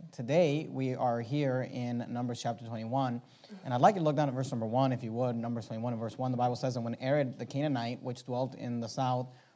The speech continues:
heard tell that Israel came by the way of the spies, then he fought against Israel and took some of them prisoners.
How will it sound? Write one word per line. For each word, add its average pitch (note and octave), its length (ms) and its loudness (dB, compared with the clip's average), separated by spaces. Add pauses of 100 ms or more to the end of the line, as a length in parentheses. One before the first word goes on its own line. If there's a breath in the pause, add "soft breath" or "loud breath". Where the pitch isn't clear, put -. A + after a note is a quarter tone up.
heard E3+ 260 4
tell C3 520 4 (320 loud breath)
that B2 340 2
Israel C3+ 300 2
came C#3+ 200 2
by B2+ 120 4
the B2 80 0
way B2+ 160 4
of A2+ 100 -2
the A2 80 -6
spies, C3 680 2
then B2 120 -2
he B2 80 -2
fought D3 320 2
against D3+ 340 0
Israel B2 400 -2
and A#2 140 -4
took C#3+ 200 -6
some - 160 -4
of B2 60 -2
them A#2+ 140 -2
prisoners. C#3+ 680 0